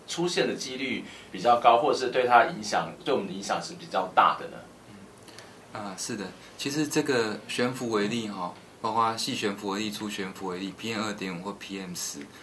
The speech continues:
Speaker 2: 那这些微粒呢，呃，我们一开始有提到说它来源可能，呃，来自于这些工厂的排放，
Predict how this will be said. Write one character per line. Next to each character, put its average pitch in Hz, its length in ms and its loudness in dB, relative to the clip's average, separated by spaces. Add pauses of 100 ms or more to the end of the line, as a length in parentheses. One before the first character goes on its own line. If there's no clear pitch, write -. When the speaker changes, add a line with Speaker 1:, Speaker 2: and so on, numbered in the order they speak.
(200)
Speaker 2:
那 143 100 -2
这 147 120 4
些 156 180 4
微 110 220 2
粒 123 180 0
呢， 95 260 -2 (320)
呃， 92 220 -8
我 92 60 -6
们 107 100 -4
一 120 60 -6
开 120 160 -2
始 113 160 -2
有 87 80 2
提 - 160 -8
到 101 180 0
说 104 140 -6
它 107 160 2
来 90 220 0
源 82 300 -6
可 - 140 -12
能， 82 180 -10 (320)
呃， 92 140 -8
来 87 160 0
自 117 180 -4
于 95 140 -4
这 98 140 -4
些 98 260 -6
工 98 180 -6
厂 - 160 -10
的 78 160 -10
排 78 200 -8
放， 87 260 -4